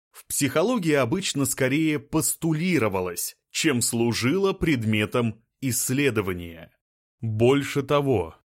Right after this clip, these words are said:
постулируя функциональное единство сознания, психология наряду с этим бесспорным допущением клала в основу своих исследований молчаливо всеми признаваемый,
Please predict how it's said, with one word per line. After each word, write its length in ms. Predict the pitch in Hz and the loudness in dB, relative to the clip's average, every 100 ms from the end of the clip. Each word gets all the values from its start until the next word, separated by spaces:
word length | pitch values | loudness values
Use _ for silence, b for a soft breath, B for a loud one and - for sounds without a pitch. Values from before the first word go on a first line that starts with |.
| _ _ _ | _ _ _
постулируя 800 | - 135 - 151 185 240 214 170 | 0 0 2 0 0 2 2 2
функциональное 960 | 139 156 147 - 147 156 175 170 135 131 | 2 0 -2 0 2 2 2 0 0 0
единство 720 | 123 117 123 156 135 - 120 | 0 0 0 -2 -2 0 0
сознания, 960 | - 123 101 120 214 170 104 85 80 - _ _ _ | 0 0 0 0 0 0 -2 -6 -14 -20 _ _ _
психология 800 | - - 135 - 151 147 123 135 | -4 -2 0 2 2 0 2 2
наряду 460 | 123 131 135 139 131 | 2 2 0 0 -2
с 120 | - | -2
этим 480 | 151 - 131 110 - | -2 0 -2 -2 -6
бесспорным 1000 | 107 110 156 - - 156 160 123 117 110 | -10 -2 0 -2 -2 0 2 2 -2 -2
допущением 920 | 120 156 - - 233 127 92 87 82 _ _ _ _ | -2 -4 -4 -2 -2 -2 -4 -8 -12 _ _ _ _
клала 480 | - 156 165 156 123 | -8 -4 0 2 2
в 80 | 120 | 2
основу 460 | 139 - 143 113 107 | 0 0 -2 -2 -2
своих 500 | - 117 120 113 113 | -2 -2 -2 -4 -6
исследований 840 | 107 - 202 226 151 104 92 87 - _ _ | -6 -6 -4 -2 -2 -2 -4 -12 -20 _ _
молчаливо 1000 | 123 147 170 127 - 143 147 220 226 208 | -4 0 0 -2 -2 -2 0 -2 0 0
всеми 460 | 190 - 156 151 135 | -2 -2 0 0 -2
признаваемый, 1200 | 135 127 113 107 98 98 196 170 101 92 92 - | -2 -2 -2 -2 -2 0 0 0 0 -4 -6 -10